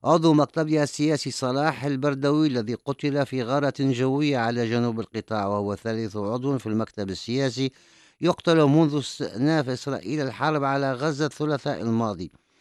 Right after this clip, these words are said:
واعتبرت وكالة الأمم المتحدة لغوث وتشغيل اللاجئين الفلسطينيين الأونروا أن حظر إسرائيل إدخال المساعدات الإنسانية إلى قطاع غزة يعد عقاباً جماعياً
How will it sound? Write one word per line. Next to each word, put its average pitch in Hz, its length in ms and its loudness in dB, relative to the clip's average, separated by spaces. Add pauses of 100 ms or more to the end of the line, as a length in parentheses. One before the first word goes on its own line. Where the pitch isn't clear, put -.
(300)
واعتبرت 170 640 0
وكالة 151 480 0
الأمم 156 520 2
المتحدة 135 680 2
لغوث 127 480 0
وتشغيل 135 640 -2
اللاجئين 139 680 2
الفلسطينيين 147 640 0
الأونروا 131 600 2 (680)
أن 113 240 0
حظر 127 500 0
إسرائيل 127 500 -2
إدخال 135 360 -2
المساعدات 131 760 0
الإنسانية 139 680 2
إلى 131 280 0
قطاع 135 460 -4
غزة 143 300 -2
يعد 135 440 0
عقاباً 135 520 0
جماعياً 127 680 2